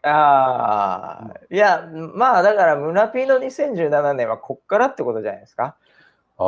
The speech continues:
Speaker 2: そうですね。
Speaker 1: うん。だから、旧、旧正月みたいなもんで。
Speaker 2: あ、二月からじゃん。
Speaker 1: うん。二月からの方がいいと思う。うん。だって、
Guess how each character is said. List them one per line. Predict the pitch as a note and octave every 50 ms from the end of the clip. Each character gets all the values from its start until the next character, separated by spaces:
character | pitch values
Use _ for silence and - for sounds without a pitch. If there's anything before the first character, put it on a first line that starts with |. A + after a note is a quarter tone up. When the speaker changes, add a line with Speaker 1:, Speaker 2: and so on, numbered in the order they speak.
| F#2 F2+ F2 E2+ E2 E2 D#2 D#2 D#2 D#2 D#2 D2+ D2 C#2+ C#2 - - _ _
Speaker 2:
そ | _ - A#3 - -
う | -
で | - -
す | F#2
ね。 | G2 G#3+ G#3+
Speaker 1:
う | -
ん。 | A#2 A2+ G#2 G2+ G2+ -
だ | F3+ F3
か | -
ら、 | -
旧、 | - C#4 D4+ D#4+ F4 G#4+ G#4+ - - - -
旧 | G4+ A#4 C5 C5
正 | B4+ - C5+ C#5 C#5
月 | - - - - E3
み | C#3+ C3+
た | B2+ C3 A2+
い | A2
な | A2+ A2+
も | B2+ C3+ C3
ん | A2+ G2+
で。 | G2+ G#2 G2+ F#2+
Speaker 2:
あ、 | A2 G#2+
二 | A2 C3 F#3
月 | F#3 - - -
か | - -
ら | - - - -
じ | -
ゃ | - - - -
ん。 | A3+ - - _ _ _ - - - - E3 D3+ B2+ B2+
Speaker 1:
う | C#3 F3+ A3
ん。 | G#3
二 | B3+ F4
月 | A#4+ C5+ C5+ - - -
か | A#3+ G#3
ら | D#3 C3+ C3 B2+
の | B2+ A#2+ A#2+
方 | B2 B2+ A#2+
が | G2+ G2
い | C3 G#3
い | A#3+
と | - - A2+
思 | F#2+ E2 - - F#2+ - - _ _ _ _ - - _ _ _ - - - _ _ _ _ -
う。 | A2
う | G#2+
ん。 | F#2+ E2+ - - _ _ _ - - _ _ _ _ _ _ - D#4+ C#4 - - - _
だ | - E3
っ | E3 -
て、 | C#3 A#2 G#2+ G#2 G#2+